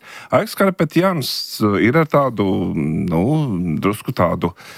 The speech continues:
mm, jāsaka, asiņainu reputāciju, un šo reputāciju viņš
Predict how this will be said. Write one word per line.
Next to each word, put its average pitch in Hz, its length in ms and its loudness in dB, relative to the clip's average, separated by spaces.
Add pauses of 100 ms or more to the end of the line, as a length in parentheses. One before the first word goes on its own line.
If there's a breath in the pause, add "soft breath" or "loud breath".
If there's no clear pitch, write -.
(320 loud breath)
mm, 50 380 0
jāsaka, 90 480 0
asiņainu 160 560 2
reputāciju, 220 840 0
un 117 140 0
šo 101 160 0
reputāciju 98 760 0
viņš 104 280 0